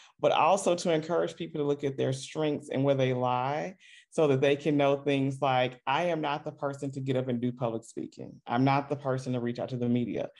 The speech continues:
but I will be there to do letters, or I will knock on doors, or I will call people," so that they can have very good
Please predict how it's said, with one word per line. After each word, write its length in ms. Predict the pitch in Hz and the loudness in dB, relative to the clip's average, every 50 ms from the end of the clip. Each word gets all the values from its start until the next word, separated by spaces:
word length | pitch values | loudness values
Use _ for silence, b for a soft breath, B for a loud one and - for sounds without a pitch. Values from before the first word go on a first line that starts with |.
| B B B B B B - | B B B B B B -6
but 360 | 131 135 151 151 151 127 - | 0 4 4 6 6 4 4
I 120 | 127 147 | 4 4
will 140 | 156 156 151 | 4 4 4
be 240 | 139 151 156 165 170 | 2 2 0 0 2
there 460 | 151 156 143 139 139 135 135 131 131 | 2 4 4 6 6 4 4 2 0
to 120 | 135 - 147 | -2 -6 -6
do 160 | 143 139 139 | -4 -4 -2
letters, 560 | 131 123 127 127 123 78 69 82 65 - - - | -2 -2 -2 -2 -2 -2 -4 -6 -8 -10 -8 -2
or 240 | - 117 123 127 - | 0 2 2 2 2
I 160 | - 123 135 | 2 2 2
will 160 | 139 139 143 139 | 2 2 2 2
knock 240 | 139 139 139 139 135 | 2 2 0 0 -2
on 160 | 139 135 131 | -2 -2 -2
doors, 460 | 123 127 123 120 117 113 107 120 - b b b b b b b | -2 -2 -4 -4 -4 -4 -6 -8 -12 b b b b b b b
or 180 | - 131 131 131 | 4 6 8 8
I 80 | 131 | 8
will 140 | 131 131 135 | 6 6 4
call 500 | 135 - - - 156 151 147 143 139 131 | 2 -2 -4 0 4 6 6 6 6 4
people," 560 | 135 - 131 113 - - - - - - B B B B B B | 0 -4 -6 -6 -6 -6 -8 -6 -6 -8 B B B B B B
so 140 | - - 160 143 | -2 2 4 6
that 180 | 143 143 139 | 6 6 6
they 180 | 147 151 151 160 | 6 6 6 4
can 200 | 156 - 165 160 | 4 2 0 0
have 560 | 156 147 156 143 139 135 135 135 135 131 131 | 0 0 0 2 4 4 4 4 4 2 2
very 360 | 127 139 143 147 156 160 156 | 2 4 4 6 4 2 0
good 420 | 147 147 143 143 139 135 131 131 | -2 -2 -2 -2 0 0 -2 -4